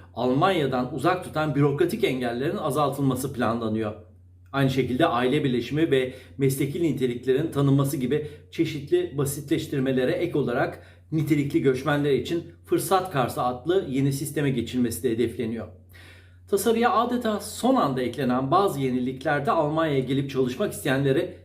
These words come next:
heyecanlandıracak nitelikte. Bunlardan biri Almanya'ya turist vizesiyle gelen ve burada bulunduğu süre içinde, vize normal olarak doksan günlük veriliyor, iş bulan kişilerin önce ülkelerine geri dönerek çalışma izni için yeniden başvuru ve işlem yapması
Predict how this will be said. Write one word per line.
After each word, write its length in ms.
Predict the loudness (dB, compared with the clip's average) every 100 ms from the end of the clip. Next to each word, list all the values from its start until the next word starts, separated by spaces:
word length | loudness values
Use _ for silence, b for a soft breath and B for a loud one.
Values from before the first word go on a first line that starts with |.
| -4
heyecanlandıracak 1000 | 0 2 2 2 2 2 2 0 -2 -4
nitelikte. 480 | -2 -2 -2 -2 -2
Bunlardan 520 | 2 2 2 0 0
biri 240 | 0 -2 B B B
Almanya'ya 640 | -2 0 2 2 2 0 0
turist 360 | 2 2 2
vizesiyle 540 | 0 0 0 -2 -2 -2
gelen 420 | -2 0 0 2
ve 160 | 2
burada 420 | 4 2 2 0 0
bulunduğu 440 | 0 0 2 0
süre 240 | 0 -2
içinde, 560 | -2 -2 -6 -4 -4 -6 B B
vize 400 | -6 0 0 -2 -2
normal 280 | 0 2
olarak 300 | 2 0 -2
doksan 380 | -6 -2 0 2
günlük 340 | 0 -2 -6 -8
veriliyor, 460 | -6 -2 0 0 -2 B B B
iş 260 | -4 -4 -4
bulan 260 | -4 -4
kişilerin 560 | -4 -2 0 2 2 -2 B B
önce 420 | 2 4 2 0
ülkelerine 600 | 0 0 2 2 2 0
geri 380 | -2 0 2 2
dönerek 400 | 2 0 -4 -4
çalışma 400 | -2 -2 0 0
izni 240 | 0 0
için 220 | -4 -4 0
yeniden 460 | 2 2 -2 0
başvuru 380 | 0 0 0 0
ve 100 | 0
işlem 320 | -2 -2 0
yapması 580 | -2 -4 -6 -2 0 -2